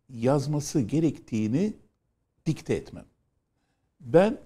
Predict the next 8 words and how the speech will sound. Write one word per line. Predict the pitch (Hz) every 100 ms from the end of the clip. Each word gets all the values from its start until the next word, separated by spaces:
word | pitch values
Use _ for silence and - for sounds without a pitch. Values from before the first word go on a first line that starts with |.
| _ _ _ _ _ _ _ _ _ _ -
o | 160 107
yazar | 107 110 180 226
adayının | 202 160 170 156 175 202 - _ _ _ _ _ _ -
içindeki | 131 - 160 165 165 208
yazarı | 165 123 113 127
keşfetmesine | - 170 - 110 - 104 - 139
yardımcı | 190 120 95 107 87 -
olurum. | -